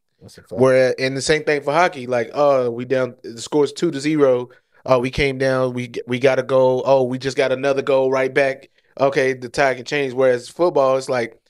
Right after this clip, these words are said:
Speaker 2: it's gonna, like we talked about it before, bro. It'll take, like, a hard hit, an interception, like, something, something crazy's got to happen for, for the momentum to shift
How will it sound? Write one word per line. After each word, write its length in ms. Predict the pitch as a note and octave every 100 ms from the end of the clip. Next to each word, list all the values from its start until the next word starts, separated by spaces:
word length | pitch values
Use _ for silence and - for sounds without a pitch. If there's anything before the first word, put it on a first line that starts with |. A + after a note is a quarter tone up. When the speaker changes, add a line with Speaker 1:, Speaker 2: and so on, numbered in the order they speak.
| _
Speaker 2:
it's 140 | C#3+
gonna, 280 | C#3 C3 B2 -
like 220 | B2+ B2
we 100 | D3
talked 280 | D3+ C3 B2+
about 180 | C3
it 60 | C3
before, 340 | C3 E3+ E3
bro. 220 | C3 C3 C3 - _ _
It'll 120 | C#3+
take, 220 | B2+ D3 C#3
like, 260 | C3 A#2+ -
a 100 | A2
hard 360 | C#3+ D#3 D3+
hit, 420 | D3 D3+ D3 C#3+
an 80 | A2 G#2+
interception, 840 | C#3 D3+ C#3+ D#3 D3 C#3 D3 C#3 - _ _ _
like, 160 | C3 B2
something, 580 | - F3 E3+ D3 C3+ -
something 340 | E3+ D#3+ C3+
crazy's 500 | - E3 D#3+ C#3+ B2+
got 240 | D3 C3+
to 80 | C3+
happen 400 | B2 C#3 B2+ A#2+
for, 380 | A#2 C3 A#2+ A#2
for 180 | - B2+
the 80 | B2
momentum 480 | C3 C3 C3 B2+ A#2
to 120 | A2
shift 420 | - C#3+ A#2 -